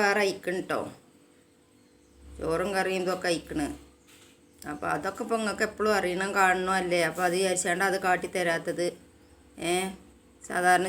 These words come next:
ചോറും കൂട്ടാനും ചിക്കൻ കറിയും ചോറും ഒക്കെ അയക്കണ്. അപ്പോൾ ഇത് നിങ്ങൾക്കാണ് കാട്ടിത്തരാമെന്ന് വിചാരിച്ചിട്ടാണ്. അപ്പോൾ ഇതാ വെന്തുക്കണോ. അപ്പം ഇനി ഇതേ കുറച്ച് ചോറ്റൊക്കെ ഇട്ടുകാണ്ടേ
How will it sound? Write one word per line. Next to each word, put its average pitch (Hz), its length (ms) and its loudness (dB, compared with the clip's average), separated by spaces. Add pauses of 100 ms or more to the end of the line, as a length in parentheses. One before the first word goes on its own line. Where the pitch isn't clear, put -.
(100)
ചോറും 180 300 0
കൂട്ടാനും 180 400 -2 (480)
ചിക്കൻ 185 340 -2
കറിയും 180 300 0 (340)
ചോറും 175 320 0
ഒക്കെ 180 140 -4
അയക്കണ്. 160 340 -2 (1040)
അപ്പോൾ 151 220 -6
ഇത് 156 100 -2
നിങ്ങൾക്കാണ് 208 360 0
കാട്ടിത്തരാമെന്ന് 185 680 2
വിചാരിച്ചിട്ടാണ്. 160 560 -2 (1700)
അപ്പോൾ 202 180 -4
ഇതാ 208 140 4 (100)
വെന്തുക്കണോ. 208 460 0 (160)
അപ്പം 180 180 -4
ഇനി 196 160 -2
ഇതേ 190 140 -4 (260)
കുറച്ച് 202 320 -4
ചോറ്റൊക്കെ 202 480 0
ഇട്ടുകാണ്ടേ 180 460 0